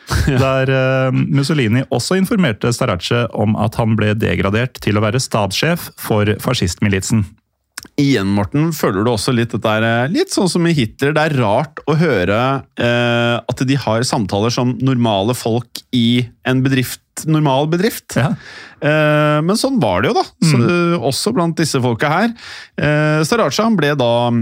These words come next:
Speaker 1: erstattet som partisekretær av den, eh, langt mer populære fascisten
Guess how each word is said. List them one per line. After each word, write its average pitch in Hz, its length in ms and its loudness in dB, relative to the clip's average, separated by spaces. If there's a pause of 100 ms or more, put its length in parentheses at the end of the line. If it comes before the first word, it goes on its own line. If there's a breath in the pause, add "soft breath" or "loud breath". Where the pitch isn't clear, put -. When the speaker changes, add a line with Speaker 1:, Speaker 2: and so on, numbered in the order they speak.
(220)
Speaker 1:
erstattet 127 640 -2
som 107 540 0
partisekretær 170 840 0
av 135 180 2
den, 147 160 2
eh, 147 260 2
langt 214 380 0
mer 139 200 2
populære 120 400 0
fascisten 127 540 -2